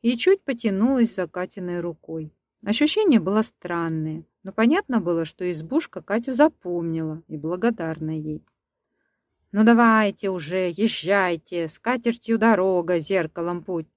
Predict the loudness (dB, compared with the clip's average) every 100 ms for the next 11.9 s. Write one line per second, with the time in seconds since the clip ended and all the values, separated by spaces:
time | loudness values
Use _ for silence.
0 | _ _ -16 -8 -6 -6 -6 -6 -8 -10
1 | _ -6 2 4 6 4 2 2 2 0
2 | -6 -6 -6 -6 -6 -6 -8 -4 0 2
3 | 2 -4 -4 2 4 4 0 -4 -6 -8
4 | -18 _ _ _ _ _ -8 -4 -4 -4
5 | -6 -6 -4 -2 0 0 -2 0 0 0
6 | _ _ _ -6 2 2 2 -2 -6 -6
7 | -8 -12 -16 -18 -14 -12 -12 _ _ _
8 | _ _ _ _ _ _ -8 2 4 6
9 | 2 -2 -4 -6 -2 0 2 0 -6 -10
10 | -10 -12 -12 -6 0 0 0 -12 -8 -6
11 | -6 -4 -4 -2 -4 -6 -8 -8 -8